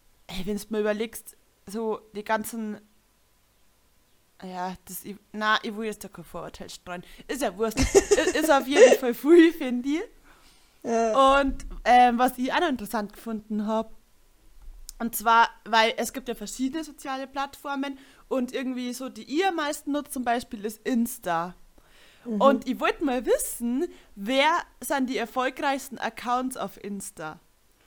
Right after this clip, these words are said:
Speaker 2: Mhm.
Speaker 1: Und wa-, soll man so machen, dass ihr uns auf Insta schreibt, was ihr glaubt, wer sind, wer sind die erfolgreichsten Accounts auf Instagram?
Speaker 2: Ja, die können das ja nachschauen.
Speaker 1: Ja, aber das ist ja voll der Aufwand.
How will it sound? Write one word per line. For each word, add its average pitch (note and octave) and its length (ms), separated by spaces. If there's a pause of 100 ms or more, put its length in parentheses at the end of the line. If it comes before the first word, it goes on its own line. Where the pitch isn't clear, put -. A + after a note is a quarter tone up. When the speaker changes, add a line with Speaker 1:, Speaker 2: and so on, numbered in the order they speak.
(320)
Speaker 2:
Mhm. G#3+ 480
Speaker 1:
Und C4 540
wa-, A3+ 180 (680)
soll D#4+ 340
man E4+ 140
so C4 200
machen, C4+ 560 (580)
dass B3 260
ihr E4 240
uns D4 160
auf B3+ 180
Insta D4 420
schreibt, F#3+ 800
was A#3 220
ihr D#4+ 180
glaubt, - 600 (460)
wer C#4 300
sind, C4 300
wer C4 200
sind C4+ 180
die A#3+ 60
erfolgreichsten A#3 720
Accounts A3 420
auf G#3+ 140
Instagram? E3+ 600 (640)
Speaker 2:
Ja, F#3 120
die G3 80
können A3 200
das G#3+ 120
ja G#3+ 80
nachschauen. G3 800 (500)
Speaker 1:
Ja, A3 360
aber A3 200
das G#3 140
ist G3+ 120
ja G#3 120
voll B3 240
der A3 200
Aufwand. F3+ 640